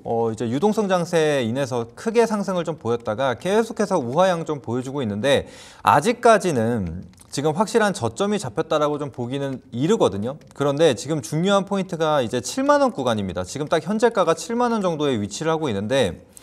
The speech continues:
현재 시점을 보시게 되면은 이전에도, 어, 칠만 원 구간에서 반등이 나와줬고 또다시, 어, 작년에도 칠만 원 구간에서 좀 반등이 보여줬습니다. 근데 이제 이번에도 마찬가지죠. 오월, 유월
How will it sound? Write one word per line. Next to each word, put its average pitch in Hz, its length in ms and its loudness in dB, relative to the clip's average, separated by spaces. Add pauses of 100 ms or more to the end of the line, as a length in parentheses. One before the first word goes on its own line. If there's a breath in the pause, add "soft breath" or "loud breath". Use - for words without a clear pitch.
(380 loud breath)
현재 226 220 4
시점을 208 400 0
보시게 151 320 -2
되면은 139 720 -2 (580)
이전에도, 107 600 4 (100)
어, 101 220 -6
칠만 202 400 2
원 190 100 0
구간에서 139 520 2
반등이 120 420 -2
나와줬고 110 720 2 (200 loud breath)
또다시, 196 600 4
어, 113 160 2
작년에도 151 800 2
칠만 269 420 2
원 262 80 2
구간에서 151 440 -2
좀 123 120 -10
반등이 110 460 -4
보여줬습니다. 101 760 -6
근데 139 220 0
이제 143 200 2 (260 loud breath)
이번에도 185 840 4 (160)
마찬가지죠. 123 640 2
오월, 147 420 4
유월 151 480 2